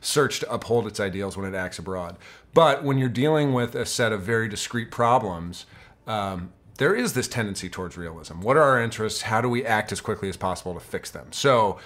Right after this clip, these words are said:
um, the, the practice of foreign policy may look more realist, but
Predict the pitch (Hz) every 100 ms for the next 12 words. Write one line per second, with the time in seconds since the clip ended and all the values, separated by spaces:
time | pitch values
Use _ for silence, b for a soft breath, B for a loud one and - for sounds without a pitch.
0 | B B - 120 107 101 98 - - _
1 | 113 120 131 117 104 - 156 170 - 135
2 | 123 - 110 104 98 98 98 - 98 104
3 | 107 127 233 233 139 113 107 101 98 101
4 | -